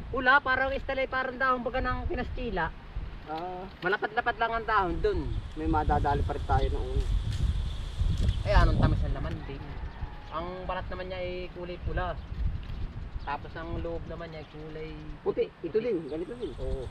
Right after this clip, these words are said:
Speaker 2: Ay, baka naman tamsak yun.
Speaker 1: Ay, di, hindi. Maganda rin ang pagkakamuti
Speaker 2: Ay,
Speaker 1: nun.
Speaker 2: di, baka yung galing sa amin.
Speaker 1: Maganda rin ang pagkakamuti.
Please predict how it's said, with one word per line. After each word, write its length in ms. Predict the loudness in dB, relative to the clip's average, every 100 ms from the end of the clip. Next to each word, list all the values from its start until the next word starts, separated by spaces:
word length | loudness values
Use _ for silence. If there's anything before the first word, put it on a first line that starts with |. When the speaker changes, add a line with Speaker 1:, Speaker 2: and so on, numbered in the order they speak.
| -8
Speaker 2:
Ay, 120 | -6
baka 160 | -2 0
naman 240 | 0 -2
tamsak 300 | -4 -6 -6 -4
yun. 240 | -2 -2 -4 -6
Speaker 1:
Ay, 160 | 0 2
di, 160 | 2 -4
hindi. 260 | -4 -2 -2 0
Maganda 800 | 2 2 0 0 -2 -4 -4 -4
rin 160 | -6
ang 80 | -8 -10
pagkakamuti 560 | -6 -4 -4 -4 2
Speaker 2:
Ay, 160 | 6 6
Speaker 1:
nun. 80 | 6
Speaker 2:
di, 80 | 2
baka 180 | 4 4
yung 120 | 6
galing 240 | 6 4 4
sa 100 | 4 4
amin. 260 | 4 0 0 -2 -4 -10 -14 -14 -16 -16 -14 -8
Speaker 1:
Maganda 260 | -6 -2 -2
rin 80 | -2
ang 80 |
pagkakamuti. 480 | -6 -6 -6 -2 2